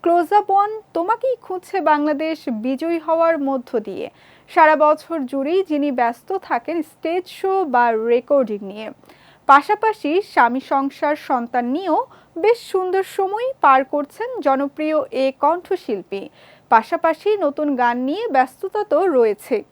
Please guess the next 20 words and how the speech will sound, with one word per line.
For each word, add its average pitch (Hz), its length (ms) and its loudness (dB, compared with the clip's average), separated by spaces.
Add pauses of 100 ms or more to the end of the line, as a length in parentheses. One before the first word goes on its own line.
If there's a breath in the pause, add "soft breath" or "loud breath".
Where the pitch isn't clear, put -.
(140)
মেয়ে 247 220 -4
ছোট 311 280 -8
বলে 370 280 0 (380 soft breath)
অনেক 311 320 0
দিন 320 220 -2
ধরেই 285 380 -2
দেশের 302 400 -4
বাইরে 226 440 -2 (360 soft breath)
দীর্ঘ 320 340 0
ট্যুরে 403 340 0
যাওয়া 247 320 4
হয়নি 285 400 0
এই 240 320 -4
গায়িকার। 202 520 -2 (160)
তবে 370 300 2
এবার 349 260 2 (120)
তিনি 285 200 -2
যাচ্ছেন 277 520 0
ইউরোপ 320 440 -4 (120)
ট্যুরে। 202 300 -6